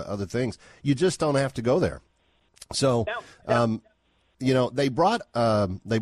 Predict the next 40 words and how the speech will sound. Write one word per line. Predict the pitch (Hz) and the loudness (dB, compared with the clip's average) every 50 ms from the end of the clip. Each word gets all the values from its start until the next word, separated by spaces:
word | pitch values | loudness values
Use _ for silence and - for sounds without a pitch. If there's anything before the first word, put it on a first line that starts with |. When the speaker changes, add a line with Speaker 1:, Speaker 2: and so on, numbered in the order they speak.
| 110 - | -2 -2
Speaker 1:
they | 110 117 | -2 -2
brought | 104 104 143 170 190 180 - _ _ | 0 2 4 4 4 2 0 _ _
their | - 107 117 113 110 - | -2 0 2 2 4 2
old | 120 120 127 117 | 2 2 2 0
C | - - 139 120 101 | 0 -2 -2 0 2
E | 104 113 | 2 2
O | 139 131 | 2 2
back, | 98 92 87 82 - - | 2 0 0 0 -2 -4
I | 101 - | -6 -6
think, | - 123 117 - | -4 -4 -6 -4
hoping | - 123 127 131 - 123 110 98 | -2 -2 -2 0 0 -2 -2 -2
to | 85 87 | -4 -6
kind | - 117 107 101 92 | -4 -2 -2 0 -2
of | 87 80 - | -4 -6 -10
right | 90 98 101 107 110 110 - | -8 -6 -4 -2 -2 -4 -4
these | 117 101 90 80 | -4 -6 -4 -4
wrongs, | 98 101 107 117 117 117 - 101 | -2 0 2 2 2 0 -2 -4
and | 95 98 | -4 -2
he's, | 123 131 117 - - _ _ - _ _ - | -2 -4 -4 -6 -10 _ _ -20 _ _ -8
he's | 120 104 127 | -4 -2 0
made | 143 185 214 | 2 2 2
a | 208 - | 0 -2
couple | - - - - 202 202 - 208 175 147 | -4 -6 -2 -2 -2 0 2 2 2 2
of | 127 113 - | 0 -2 -6
changes | - - 139 139 139 135 135 139 117 120 | -6 -4 -2 -2 -2 -2 -2 -4 -4 -2
in | 123 | -2
the | 110 98 | -2 0
right | 107 117 120 113 | 0 0 -2 -2
direction, | - 107 110 110 110 - - - 143 127 | -2 0 0 0 0 -2 -4 -4 -4 -2
but | 110 104 | -2 -2
I | 117 | -2
think | 110 156 156 | -2 -4 -4
he's | 180 156 | -6 -6
gonna | - 131 117 110 | -4 -2 0 0
have | 107 104 | -2 -2
to | - 98 | -4 -6
be | 95 107 95 | -6 -4 -2
much | 98 107 110 - 123 | -2 -2 -4 -2 -2
more | 120 107 90 | -2 -2 -2
aggressive | 80 80 101 107 104 - 98 85 76 | 0 0 0 0 0 -2 -4 -6 -6